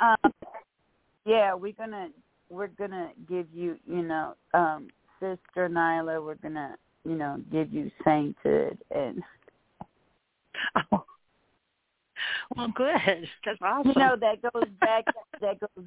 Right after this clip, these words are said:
Speaker 1: back to the nun. Did you get that? I don't know. Your, your head could be a bit foggy, but that's why I said that.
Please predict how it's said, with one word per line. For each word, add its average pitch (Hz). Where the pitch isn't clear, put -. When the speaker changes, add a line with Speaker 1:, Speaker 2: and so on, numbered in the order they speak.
Speaker 1:
back 185
to 190
the 160
nun. 160
Did 185
you 185
get 190
that? 202
I 175
don't 180
know. 165
Your, 165
your 170
head 180
could 180
be 147
a 151
bit 151
foggy, 143
but 139
that's 139
why 135
I 143
said 135
that. 107